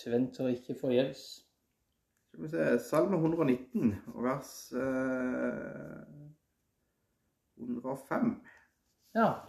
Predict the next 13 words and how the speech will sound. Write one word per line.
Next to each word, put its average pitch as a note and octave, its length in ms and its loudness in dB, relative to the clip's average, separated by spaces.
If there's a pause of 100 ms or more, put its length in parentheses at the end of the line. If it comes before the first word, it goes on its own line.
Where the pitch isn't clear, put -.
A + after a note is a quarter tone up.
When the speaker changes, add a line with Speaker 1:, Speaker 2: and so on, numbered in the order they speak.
(800)
Speaker 2:
Ditt - 240 -4
ord D#3+ 300 2 (520)
er B2+ 220 -2 (220)
som B2 320 -4
en A#2+ 160 4
lykt - 260 -4
for A#2+ 160 -4
mine A#2+ 200 0
føtter, - 440 -8
og - 300 -12
det A#2 100 0
lyser B2 380 -2
opp - 100 -14